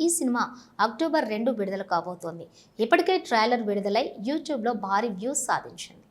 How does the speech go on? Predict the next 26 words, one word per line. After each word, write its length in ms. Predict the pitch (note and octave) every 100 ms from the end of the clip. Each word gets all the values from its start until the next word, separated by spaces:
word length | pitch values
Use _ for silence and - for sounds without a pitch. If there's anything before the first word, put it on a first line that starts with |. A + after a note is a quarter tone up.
| _ _ - - -
కానీ 240 | E4+ G4+ F#4+
విడుదలకు 480 | D4+ D#4+ G4 G4+
ముందే 300 | C#4+ B3 B3+
సోషల్ 420 | C4 B3 A#3+ D#4 C4
మీడియాలో 340 | A3+ G#3+ A#3
ఒక 240 | A#3+ A#3+
చిన్న 360 | C#4+ - F#4 F#4+
వివాదం 500 | B3+ G#3+ G#3+ A3 A#3+
మొదలైంది. 440 | F#3+ E3+ D#3+ - - _ - -
సోషల్ 440 | - F#4 G#4+ A4+ G4+
మీడియా 260 | E4+ D#4+
వేదికలో 480 | B3 A3 A3+ A#3 B3
వైరల్ 440 | C#4 G#3 G3+ C4 C#4
అయినటువంటి 400 | A#3 A#3 A3 A3+
వార్తల 360 | G3+ G3+ A3
ప్రకారం 540 | G#3+ G3+ G3 A3+ C#4+ A#3+
ఈ 40 |
సినిమా 300 | - A#3 A#3+
చూడాలంటే 560 | A#3+ G3+ G3 G3+ G3+ C4
ప్రేక్షకులు 640 | G#3+ G#3+ - - A#3+ E4 - - -
భక్తితో 720 | A3 A#3 - E4 D#4 C#4+ C#4+ - - -
మాంసం, 480 | A3+ D4 E4+ F#4 E4
మద్యం, 340 | A3 G3+ B3
పొగాకు 460 | B3 G#3+ A3 A3 C#4
మానేయాల్సిందని 840 | A3 G3+ G#3 G#3 G#3 G#3 F#3+ F3
చెప్పబడింది. 540 | A3+ C4+ F3 D#3 D#3+